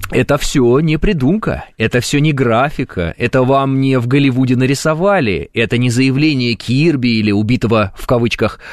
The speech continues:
горем Макрона. Это реальность. Реальность этих боевых действий. Реальность поведения нацистов, да, по отношению к собственным гражданам, потому что для нацистов это не их граждане, поймите правильно,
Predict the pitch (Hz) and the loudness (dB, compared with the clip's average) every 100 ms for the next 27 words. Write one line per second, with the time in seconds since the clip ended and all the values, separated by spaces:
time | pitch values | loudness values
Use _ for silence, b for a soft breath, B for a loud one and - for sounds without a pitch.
0 | B 120 120 127 117 120 123 - 123 147 | B -2 2 2 2 0 -2 0 0 0
1 | 175 160 - _ - 143 147 214 214 - | 0 -4 -10 _ -4 0 0 0 -2 -4
2 | - - _ _ - 143 107 139 208 226 | -10 -18 _ _ -12 -6 0 2 2 0
3 | 226 - - 175 156 196 147 151 135 160 | -2 -4 -4 -2 -2 -2 0 2 2 0
4 | - 139 175 220 - 101 82 - _ - | -2 -2 0 0 -2 -4 -6 -8 _ -20
5 | _ _ B B B 147 151 165 180 220 | _ _ B B B 0 2 2 0 0
6 | 160 - - 147 135 123 175 165 135 135 | -2 -4 -2 0 0 0 0 0 0 0
7 | 147 - 185 196 - 110 - _ - b | -2 -2 -2 -2 -2 -4 -4 _ -20 b
8 | _ _ _ - 113 160 - 147 156 151 | _ _ _ -6 -2 -2 0 -2 0 -2
9 | 170 185 208 - 156 131 - 165 196 208 | 0 0 0 0 0 0 0 0 0 0
10 | 202 262 240 151 113 85 117 151 170 - | 0 0 0 -2 -2 -4 -2 -2 -2 -2
11 | 156 185 190 190 - 254 - 117 - 180 | -2 0 0 -2 -2 -4 -2 -4 -2 -4
12 | 180 190 196 208 202 226 160 127 165 185 | 0 0 2 0 0 0 0 0 0 0
13 | 160 107 90 76 135 143 170 180 120 - | -2 -4 -6 -4 0 2 2 0 -2 -2
14 | 147 139 90 73 - | 0 -2 -4 -8 -14